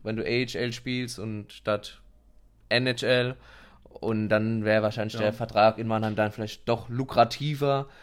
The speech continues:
Speaker 1: Und dann könnte er bis zum ersten Februar, wenn dann die Deadline in, in der D L ist, was die Wechsel angeht, ähm,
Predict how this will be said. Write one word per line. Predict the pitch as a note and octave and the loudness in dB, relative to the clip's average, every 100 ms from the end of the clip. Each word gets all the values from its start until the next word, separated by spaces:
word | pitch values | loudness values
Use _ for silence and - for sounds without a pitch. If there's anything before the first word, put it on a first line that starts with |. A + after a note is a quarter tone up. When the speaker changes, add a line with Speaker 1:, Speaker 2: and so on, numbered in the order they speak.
| - - | -20 -16
Speaker 1:
Und | - | -6
dann | A2 G#2+ | -6 -4
könnte | A#2+ A#2+ A#2 | -2 0 2
er | G#2+ G#2+ G#2+ G#2 - | 4 6 4 0 -8
bis | A#2+ A#2+ - - - _ | -6 -6 -8 -14 -16 _
zum | - A#2 | -10 -4
ersten | F#2 A#2 - | -2 -2 -2
Februar, | A#2 B2 - A#2 | -4 -4 -2 -2
wenn | A2 | -2
dann | G#2 | -4
die | A2 | -2
Deadline | A#2+ A#2+ A2 G#2+ | -2 2 0 0
in, | G#2 F#2 | -2 -6
in | A2 G#2 G#2 G2+ | -6 -6 -8 -8
der | G2+ | -4
D | A2 A2+ | 0 2
L | G2+ G2 | 2 0
ist, | G2+ G#2 - | -2 -4 -6
was | G2 | -8
die | - G#2 | -8 -8
Wechsel | G#2+ - F#2 E2+ | -8 -8 -6 -4
angeht, | E2+ G2 G2 F#2+ | -4 -4 -6 -4
ähm, | F2 F#2+ | -4 -6